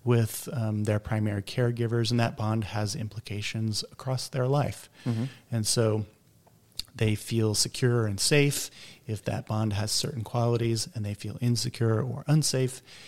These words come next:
Speaker 1: if that bond lacks certain things that are necessary. And so you, you might use that information to help someone.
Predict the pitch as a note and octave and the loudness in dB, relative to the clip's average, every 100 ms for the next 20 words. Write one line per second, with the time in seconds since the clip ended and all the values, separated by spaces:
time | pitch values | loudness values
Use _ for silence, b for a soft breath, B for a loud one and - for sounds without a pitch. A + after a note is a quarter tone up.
0 | B - G#2+ A2+ G#2+ - G#2+ G#2 A2 A#2+ | B -8 -6 -4 -4 -4 -2 -2 -4 -4
1 | G#2 G#2 - - - - G#2 G#2 - G2 | -2 -2 -6 -6 -4 -2 -2 -6 -4 -4
2 | G2 A#2 A#2 G2+ G2+ C#3 - C3 A#2+ A2+ | -4 -4 -4 -4 -4 -6 -6 -6 -8 -10
3 | B B B B A2+ G#2 G2 G2 G2+ _ | B B B B -6 -2 -2 -2 -6 _
4 | - G#2+ G2+ B2 A2 G2 - A2 G2+ G2 | -6 -2 -2 -2 -2 -2 -4 -6 -6 -6
5 | G#2 B2 G2+ A2 G2 G2 - G2 F#2+ - | -6 -8 -10 -8 -8 -6 -4 -6 -8 -14
6 | - - A2+ B2 - A#2 A2+ A2 | -6 0 0 0 -6 -8 -14 -16